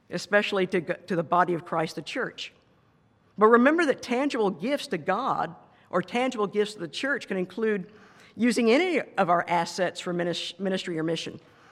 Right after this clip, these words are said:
It could mean using our home for a church gathering, using our vehicle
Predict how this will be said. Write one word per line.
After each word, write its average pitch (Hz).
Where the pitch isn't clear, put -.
It 233
could 240
mean 226
using 196
our 185
home 262
for 190
a 185
church 190
gathering, 202
using 214
our 196
vehicle 240